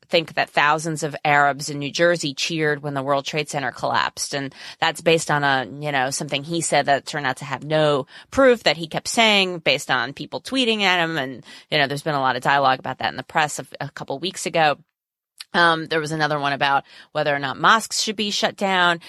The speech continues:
or whether, uh, is, is whether Islam should even be legal in the United States. I mean, you have, um, about, uh, <laughs> uh,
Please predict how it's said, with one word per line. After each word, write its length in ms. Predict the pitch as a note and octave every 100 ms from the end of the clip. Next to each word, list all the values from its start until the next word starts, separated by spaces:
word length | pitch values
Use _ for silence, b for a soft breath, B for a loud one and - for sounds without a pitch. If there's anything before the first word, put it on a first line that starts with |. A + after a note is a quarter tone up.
| B B
or 200 | D#3+ D#3
whether, 440 | D#3 D3+ D3+ D3 -
uh, 380 | D#3 C#3+ C3+ G2+ -
is, 640 | - D#3 F3+ - F3+ E3+ E3+ -
is 220 | F#3+ F3+
whether 240 | F3+ F3+
Islam 380 | E3+ F#3 F#3 F3
should 160 | F3 F#3
even 180 | F#3 F3
be 120 | E3+
legal 520 | F3 A#3 A3+ D3 C3 -
in 80 |
the 80 | D#3
United 380 | D3 C#3 B2 C3+
States. 480 | - D3+ C#2+ - D#3+
I 40 |
mean, 100 | D3
you 100 | D3+
have, 340 | D#3+ D#3+ D3 - B B -
um, 560 | D#3 D#3 C#3+ C3 A#2+ -
about, 560 | - D#3+ C#3+ C#3+ C3+ - -
uh, 500 | D#3 C#3 B2+ A2 F2+ -
<laughs> 120 | _ -
uh, 280 | D3+ D3